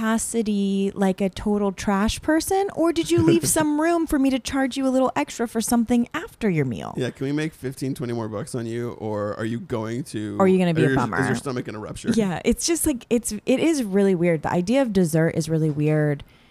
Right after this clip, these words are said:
Speaker 2: What
Speaker 1: It
Speaker 2: also, what do you think about the term, or the, the
Speaker 1: Yeah.
Speaker 2: question, "Still working?"
Speaker 1: Oh my gosh.
Speaker 2: "Hey guys, still working?" "No, uh, I'm done with my shift at trying to get through this sandwich.
Speaker 1: Yeah,
Speaker 2: You can
Speaker 1: no,
Speaker 2: take this half piece of bread away."
Speaker 1: I actually am in full retirement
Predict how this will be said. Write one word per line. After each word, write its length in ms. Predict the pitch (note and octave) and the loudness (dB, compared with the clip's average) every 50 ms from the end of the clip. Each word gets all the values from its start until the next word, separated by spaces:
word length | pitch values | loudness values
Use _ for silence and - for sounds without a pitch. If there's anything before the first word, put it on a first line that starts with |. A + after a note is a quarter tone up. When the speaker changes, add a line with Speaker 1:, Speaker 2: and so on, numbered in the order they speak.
| _ - - | _ -14 -6
Speaker 2:
What 140 | - C4 C#4+ | 0 2 2
Speaker 1:
It 40 | |
Speaker 2:
also, 220 | C#4+ C4 - C#4 B3 | 2 2 2 0 0
what 80 | B3 | 2
do 60 | B3+ C4+ | 2 0
you 60 | C4 | 0
think 200 | - D4 C4+ B3 | -2 -2 -2 0
about 180 | A#3 A3+ G#3 | 0 -2 -2
the 60 | F#3 F3 | -2 -4
term, 480 | - - F#3+ F3+ E3 D#3+ D#3 D3 D3+ - _ _ _ _ _ _ _ - - - | -2 -2 0 0 0 0 -2 -4 -6 -10 _ _ _ _ _ _ _ -20 -10 -4
or 100 | - C#3 | -4 -2
the, 180 | C3 B2 A#2+ - | -2 -4 -6 -8
the 140 | A2+ B2 A#2 | -6 -2 0
Speaker 1:
Yeah. 100 | - G3 | 2 2
Speaker 2:
question, 420 | - C3+ C3+ - C3+ A#2 A2+ G2 - _ _ _ _ - | 2 2 0 -2 -4 -6 -6 -8 -12 _ _ _ _ -20
"Still 300 | - - - G#3+ G#3 G3 | -10 -4 -2 0 0 2
working?" 460 | G3 G#3+ A3 - B3+ C4+ C4+ C#4 C4 - _ - - - - - - _ _ _ _ - | 2 0 0 0 0 0 0 0 -2 -6 _ -20 -20 -20 -20 -20 -20 _ _ _ _ -2
Speaker 1:
Oh 300 | E3+ D#3+ D#3+ D#3 D#3 D3+ | 2 2 4 4 2 2
my 200 | C#3+ C#3+ D3 C#3+ | 0 -2 -4 -6
gosh. 600 | C#3 - C#3 C#3 D3 D3+ D3 D3 D3 D3+ - - | -6 -8 -8 -6 -4 -2 -2 -2 -2 -4 -4 -4
Speaker 2:
"Hey 100 | - C#4 | -2 0
guys, 200 | A#3 A#3+ A#3 A#3 | 0 0 0 0
still 180 | - - A#3+ A3+ | 0 0 0 0
working?" 360 | A3 A#3+ B3+ - C#4+ C#4 B3+ - _ _ _ _ | 0 0 -2 -2 -4 -4 -6 -8 _ _ _ _
"No, 340 | - G3 A3+ A3 A3 G#3+ G#3 | -6 -2 0 2 2 2 2
uh, 420 | G3 F#3+ F#3 F3+ F3+ F3 E3+ D#3 G#2 - _ _ _ _ _ _ _ - | 2 0 0 0 0 -2 -2 -4 -6 -10 _ _ _ _ _ _ _ -6
I'm 200 | - D#3 E3+ E3 | -4 -2 -2 0
done 220 | D3 D#3+ D#3+ E3 E3+ | 0 0 -2 -2 -2
with 140 | E3 E3 - | -4 -4 -4
my 160 | D3+ C#3+ C3 | -4 -4 -4
shift 400 | A#2+ - - D3 B2+ B2+ - - | -6 -6 -6 -6 -6 -6 -8 -10
at 180 | A2+ A2 - - | -10 -10 -10 -10
trying 260 | - - A#2 A2+ A#2 | -10 -8 -6 -6 -6
to 100 | - A#2+ | -8 -10
get 180 | A#2 A2 G#2 - | -10 -10 -12 -10
through 140 | - A2 G#2+ | -8 -8 -8
this 140 | G#2 - - | -8 -8 -10
sandwich. 480 | - F#2 F#2+ G2 F#2+ A#2 - - - - | -12 -12 -12 -10 -10 -10 -10 -10 -6 0
Speaker 1:
Yeah, 100 | B3 C4 | 2 2
Speaker 2:
You 40 | B3+ | 4
can 120 | C4+ C4+ | 4 4
Speaker 1:
no, 60 | B3+ | 2
Speaker 2:
take 140 | - - - | 2 0 -2
this 160 | - G#3+ F#3 | -4 -6 -6
half 260 | E3 C#3+ C3 C3 - - | -6 -8 -10 -10 -10 -10
piece 160 | C#3 - - | -10 -10 -10
of 80 | A2 | -10
bread 180 | - G#2+ G#2+ G#2 | -10 -10 -8 -6
away." 80 | G2+ - C#4 - | -2 0 2 2
Speaker 1:
I 60 | E4 G4+ | 2 0
actually 540 | B4+ D5 D#5 - - - A4 G4 F4 D#4 | -2 -4 -6 -6 -4 0 0 2 2 2
am 120 | C4+ B3+ B3 | 2 2 2
in 100 | A#3 G#3+ | 2 0
full 220 | - - E4+ F#4 | 0 0 0 2
retirement 720 | C#4+ A#3 A3 - F3 F3 D#3 D#3 D#3 D#3+ E3+ A3 A#3+ - | 2 0 0 0 0 0 0 0 0 0 0 0 0 -2